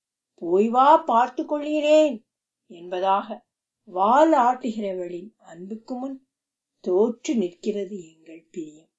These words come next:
மருந்து வாங்கி வர வாசற்கதவை திறந்ததும் விருட்டென கழுத்தை நிமிர்ந்து, விழிகளில் சக்தியை திரட்டி, "போய் வா, பார்த்து கொள்கிறேன்" என்பதாக வால் ஆட்டுகிறவளின் அன்புக்கு முன்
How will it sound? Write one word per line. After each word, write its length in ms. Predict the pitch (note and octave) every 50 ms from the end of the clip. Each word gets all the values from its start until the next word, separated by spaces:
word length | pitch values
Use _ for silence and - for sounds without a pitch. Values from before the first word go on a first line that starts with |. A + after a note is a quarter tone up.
| _ _ _ _ _ _ _ _ _ _ _ _ _ _ _ _ _ _ _
மருந்து 480 | - G#3 G3 G3 G#3+ A#3+ C4 C4+ C#4 C4
வாங்கி 400 | C4+ C4+ C#4 D4+ E4+ E4 F4 E4
வர 260 | D4 C#4+ B3+ B3 A3+
வாசற்கதவை 960 | G3+ G3 F#3 F#3 A3 B3 - - D4+ - - - A#3 G#3+ G#3+ G#3 G#3 G3+ - _
திறந்ததும் 580 | - F3 E3 F3+ F3+ F#3 F#3 D#3+ E3 - _ _ _ _ _ _ _ _ _ _ _ _
விருட்டென 680 | G#3 G#3+ C4 D4+ F#4+ F#4+ - - A4 G#4+ F#4+ F#4+ F#4 F#4
கழுத்தை 500 | F4+ D#4+ D4+ D4+ D4 D4 - D4+ C#4+ C4
நிமிர்ந்து, 580 | B3+ B3 A#3 A3+ A3+ A3 G#3+ G#3 G#3 A3+ - _ _ _ _ _ _ _ _
விழிகளில் 760 | - F3+ G3 B3 D4 F4 F#4+ F#4+ G4 F4+ D4+ C#4 B3+ A#3+ G#3+
சக்தியை 760 | - - - - - - _ - C#4+ C4+ A#3 A3 G3+ F#3 - _
திரட்டி, 520 | F#3 E3+ F3+ G3+ G#3 - - F#3 - _ _ _ _ _ _ _
"போய் 280 | _ G3 G#3 A3+ B3 C4
வா, 440 | C4 C#4 C#4+ D4 C#4+ - - _ _ _
பார்த்து 380 | _ - F#3 G3+ G3+ - - A3
கொள்கிறேன்" 720 | - A#3 A3 A3 G#3+ A3 G3+ G3+ G3+ G3 F#3+ F#3 - _ _ _ _ _ _ _ _
என்பதாக 720 | - F#3+ F3 F3+ F3+ F#3 F3+ F#3 F3+ F#3 F#3+ F#3 - A3 - _ _ _ _ _ _
வால் 440 | _ F#3+ F#3+ G3+ A3+ C4 D4 D#4+ D#4
ஆட்டுகிறவளின் 920 | B3 F#3 F#3 G3 G#3+ G#3+ - A#3 G3+ G#3 F#3+ F3 E3 E3+ E3 E3 E3 G#3 - _ _
அன்புக்கு 600 | - - D#3+ E3+ F#3 G#3 A#3 A#3 _ - D4 C4+
முன் 300 | C4 B3+ B3 B3+ -